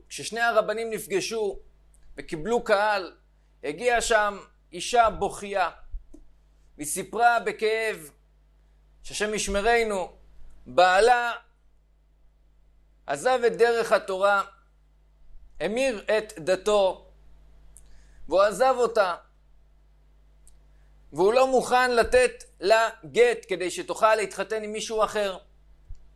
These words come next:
"כבר באתי", היא מספרת, "אל הגאון,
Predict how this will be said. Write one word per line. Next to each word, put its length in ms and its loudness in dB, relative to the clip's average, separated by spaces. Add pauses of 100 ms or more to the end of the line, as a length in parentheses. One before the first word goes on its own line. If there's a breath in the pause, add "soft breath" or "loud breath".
(1800)
"כבר 180 4
באתי", 380 4
היא 260 -6
מספרת, 720 0
"אל 100 2
הגאון, 600 4